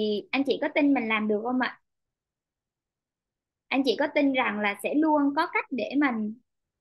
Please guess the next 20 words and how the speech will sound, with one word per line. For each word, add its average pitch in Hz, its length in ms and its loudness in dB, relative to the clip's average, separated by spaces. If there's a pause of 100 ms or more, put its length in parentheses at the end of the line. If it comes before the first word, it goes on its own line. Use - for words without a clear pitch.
(320)
đạt 226 300 0
được 214 260 2
những 214 220 -4
cái 349 80 -2
mục 320 200 -4
tiêu 254 220 0
mà 240 140 -2
mình 208 220 -2
muốn 269 260 2
không 294 140 -2
các 311 80 0
anh 285 140 2
chị 240 60 0
ơi? 233 160 -2 (2750)
Và 220 140 4
một 226 180 2
cái 349 120 -2
câu 277 240 6
nữa 220 220 0
mà 311 80 0